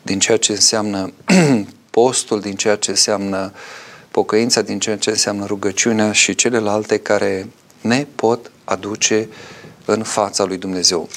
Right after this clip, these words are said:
Așadar, suntem în dialog în acest, uh,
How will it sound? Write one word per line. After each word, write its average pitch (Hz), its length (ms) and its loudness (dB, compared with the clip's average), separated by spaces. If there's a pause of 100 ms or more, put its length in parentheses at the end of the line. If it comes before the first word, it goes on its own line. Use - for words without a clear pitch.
(920)
Așadar, 143 640 2 (320)
suntem 156 600 0 (220)
în 143 240 0 (120)
dialog 113 760 -2
în 120 260 -4 (360)
acest, - 500 -2
uh, 110 260 -4